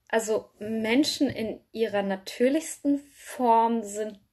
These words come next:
meiner Meinung nach fast alle hochsensibel.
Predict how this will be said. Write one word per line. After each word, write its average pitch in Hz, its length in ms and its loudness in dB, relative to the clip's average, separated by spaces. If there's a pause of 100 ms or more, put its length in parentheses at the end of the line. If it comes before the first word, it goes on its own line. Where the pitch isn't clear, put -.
(120)
meiner 214 360 4
Meinung 285 280 4
nach 240 140 -4
fast - 360 -14
alle 196 240 0
hochsensibel. 196 800 -10